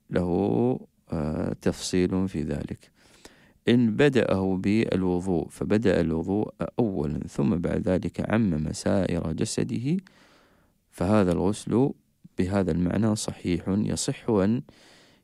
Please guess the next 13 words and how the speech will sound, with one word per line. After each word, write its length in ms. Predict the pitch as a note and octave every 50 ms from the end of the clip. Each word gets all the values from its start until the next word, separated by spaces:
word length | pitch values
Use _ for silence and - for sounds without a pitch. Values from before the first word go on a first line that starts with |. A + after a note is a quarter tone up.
| _ -
ي-، 720 | - F#2 F2+ F2 E2+ E2 E2 - - - - - - -
يتعبد 560 | F#2+ F2+ - F#2+ G2+ A#2 A#2 G#2 G2 F2+ E2+
الله 360 | E2+ E2 F#2+ G2 G2 F#2 F2 E2+
جل 320 | E2+ G2 F#2+ F#2 E2+ E2
وعلا 420 | D#2 D2+ D2+ E2+ F2+ F2+ F2+ F2+
به 480 | F#2 F2+ F#2 F#2+ F#2+ G#2 A2+ B2+ C#3 C#3+
بالعبادات 760 | C3 A#2+ - - E2 E2+ D#2 D#2+ D#2 D2 F#2 F#2+ F#2+ - -
التي 420 | - - E2+ E2+ - - G2+ G#2 G#2
يشترط 480 | F#2 - - - G2 F2+ E2 D#2+ -
فيها 300 | D#2 - - F2 E2+ E2+
الطهارة، 420 | E2+ - - - - E2+ F#2+ B2+ D#3
وذلك 520 | D#3+ D#3 A#2+ G#2 F2 E2+ F2+ F#2 - -
لأنه 600 | G2 G2 G2+ A#2 A#2+ A2+ F#2+ E2 F#2 G#2 B2+ C3